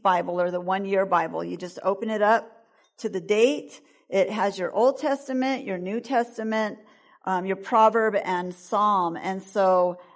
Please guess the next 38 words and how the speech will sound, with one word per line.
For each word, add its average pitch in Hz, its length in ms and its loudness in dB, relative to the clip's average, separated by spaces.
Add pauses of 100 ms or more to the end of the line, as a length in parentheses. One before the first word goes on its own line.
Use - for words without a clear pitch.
(140)
usually 285 560 -2
it 214 160 2
can 262 160 0
be 233 140 -2
read 202 240 2
in 208 80 -2
about 175 340 0
fifteen 233 420 -4
minutes. 240 480 -4
If - 160 -6
you're, 180 320 0
if 190 200 -6
you're 175 160 -4
studying 233 500 0
words 214 280 0
and 208 100 -4
if 180 120 -16
you 202 60 2
have 196 100 4
a 196 40 -6
little 208 160 -2
bit 202 160 -2
more 202 100 0
time, 214 300 -6
you 202 120 -4
can, 190 300 -10 (220)
you 226 100 -2
can 220 100 -6
go 208 120 2
a - 20 4
little 202 220 2
bit 196 180 -2
more 190 220 2
in 196 220 -6
depth 190 280 -2
to 240 100 -6
that. 214 320 0 (360)
Um, 175 420 0